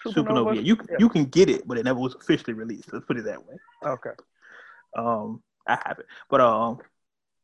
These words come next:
Speaker 1: I don't know who I would like to see against T L C.
Speaker 2: Yeah, when it, when T-Boz first started campaigning for it,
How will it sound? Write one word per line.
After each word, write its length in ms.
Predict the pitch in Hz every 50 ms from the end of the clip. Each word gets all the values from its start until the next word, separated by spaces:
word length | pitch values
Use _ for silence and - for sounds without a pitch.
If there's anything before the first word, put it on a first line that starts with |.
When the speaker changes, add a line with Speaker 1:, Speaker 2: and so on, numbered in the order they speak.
| _ _ _ _ _ _ _ _ _ _ _ _ _ _ _ _ _ _ _ _ _ _ _ _ _ _ _ _ _ _ _ _ - _ _ _ - - - -
Speaker 1:
I 100 | 156 170
don't 200 | 208 208 - -
know 440 | 160 170 180 175 156 135 127 110 - - - _ - _
who 220 | - - 190 170 165
I 60 | 156
would 180 | 151 113 98 135
like 140 | 147 - -
to 40 | -
see 220 | - - 156 156
against 280 | 151 - 123 - - -
T 180 | - 113 113
L 140 | 107 87 85
C. 200 | _ _ _ - - 131 _ _ _ _ _ _ _ _ _ _ _ _ _ _ _ _ _ _ _ _ _ _ _ _ _ _ _ _ _ _ _ _ _ - _ _ _ _ _ _ _
Speaker 2:
Yeah, 200 | 165 160 165 151
when 200 | 143 147 160 170
it, 160 | 175 160 - -
when 240 | 160 165 160 147 147
T-Boz 560 | - - 226 220 202 208 196 196 180 175 - _
first 220 | - 185 185 175 -
started 340 | - 180 170 160 156 160 -
campaigning 600 | 196 160 151 143 127 - 165 156 156 156 147 139
for 320 | - 151 139 131 127 123
it, 80 | 117